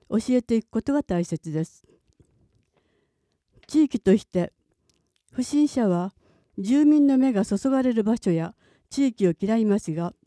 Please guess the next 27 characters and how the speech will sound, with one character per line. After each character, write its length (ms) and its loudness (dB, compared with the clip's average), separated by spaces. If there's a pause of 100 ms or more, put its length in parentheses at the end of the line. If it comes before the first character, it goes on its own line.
(640)
最 300 -2
近 280 0
は 200 -2 (180)
人 300 0
通 160 4
り 120 0
が 140 0
多 120 2
い 60 0
と 140 -6
こ 100 -2
ろ 100 2
で 100 0
も 240 0 (340)
声 220 0
か 120 -6
け 100 -4
な 160 0
ど 100 -4
が 100 -4
発 260 -6
生 200 -4
し 60 -14
て 140 -8
い 100 -2
ま 140 -4
す。 280 -20